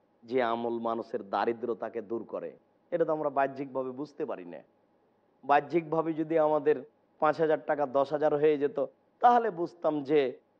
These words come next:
আমাদের সম্পদ বেশি হয়ে গেল, দারিদ্রতা দূরে চলে গেল। শুনুন, হজ করে কোনো মানুষ মূলত ফকির হয়েছে, দরিদ্র হয়ে গেছে, এটা সাধারণত ঘটে না, এটা দেখা যায় না।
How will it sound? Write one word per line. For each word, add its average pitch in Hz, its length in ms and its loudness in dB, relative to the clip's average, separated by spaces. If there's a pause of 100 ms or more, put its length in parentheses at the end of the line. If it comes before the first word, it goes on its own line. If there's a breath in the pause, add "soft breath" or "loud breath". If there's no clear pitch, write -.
(140)
আমাদের 139 420 0
সম্পদ 135 460 -4
বেশি 139 400 -2
হয়ে 113 300 -2
গেল, 82 240 -12 (340)
দারিদ্রতা 143 600 2
দূরে 175 280 4
চলে 139 300 0
গেল। 95 180 -6 (880)
শুনুন, 113 400 -4 (440)
হজ 143 280 -8
করে 185 240 -4
কোনো 151 220 -8
মানুষ 120 340 -4 (580)
মূলত 117 300 -4 (140)
ফকির 151 320 -2
হয়েছে, 113 540 -6 (420)
দরিদ্র 180 460 2
হয়ে 131 240 -4
গেছে, 110 400 -8 (320)
এটা 151 220 -8
সাধারণত 143 520 -10
ঘটে 95 360 -12
না, 85 180 -16 (340)
এটা 202 200 0
দেখা 139 380 0
যায় 87 240 -6
না। 69 160 -18